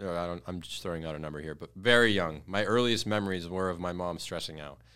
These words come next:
So naturally, you're gonna get hardwired to never wanna be like that because, you know, it's like when, when, when you're a kid and you go to your mom, you, maybe you seek comfort, maybe you seek advice, and when she can't give that to you because she's stressed out,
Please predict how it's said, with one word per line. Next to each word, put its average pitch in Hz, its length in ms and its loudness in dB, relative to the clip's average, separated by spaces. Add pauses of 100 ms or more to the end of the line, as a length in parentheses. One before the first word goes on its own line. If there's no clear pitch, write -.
(340)
So 117 600 8 (400)
naturally, 104 760 6 (100)
you're 104 160 -2
gonna 101 300 2 (140)
get 110 200 0
hardwired 92 800 2
to 92 300 -8
never 110 640 6
wanna 101 260 4
be 98 200 2
like 85 220 -2
that 78 380 -4
because, 101 280 -2
you 110 80 2
know, 113 100 4
it's 107 140 0
like 101 220 2 (340)
when, 113 120 0 (120)
when, 127 100 0 (100)
when 127 160 0
you're 127 120 6
a 120 40 0
kid 131 180 2
and 123 80 0
you 113 80 2
go 113 100 4
to 110 60 4
your 104 80 2
mom, 98 300 2
you, 98 160 -2
maybe 104 260 2
you 92 80 -2
seek - 300 -6
comfort, 92 340 -6
maybe 90 180 -6
you 87 80 -6
seek - 200 -8
advice, 82 420 -2
and 85 140 -6
when 85 100 -6
she 85 140 -6
can't 87 280 -6
give 101 200 -4
that 90 160 0
to - 100 -8
you 87 100 -4
because 85 240 -10
she's 120 220 -2
stressed - 300 -4
out, 85 280 -2